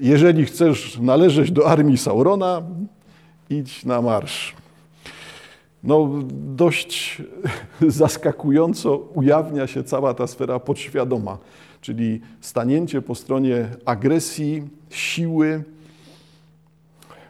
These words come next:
przebijania, zabijania, niszczenia, pogardy,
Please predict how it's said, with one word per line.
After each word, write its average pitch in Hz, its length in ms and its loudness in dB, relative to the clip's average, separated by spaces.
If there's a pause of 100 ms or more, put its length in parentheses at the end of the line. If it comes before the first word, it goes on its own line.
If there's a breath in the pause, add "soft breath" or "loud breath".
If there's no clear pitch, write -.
(100)
przebijania, 151 880 0
zabijania, 139 840 0
niszczenia, 147 960 -2 (180)
pogardy, 139 800 0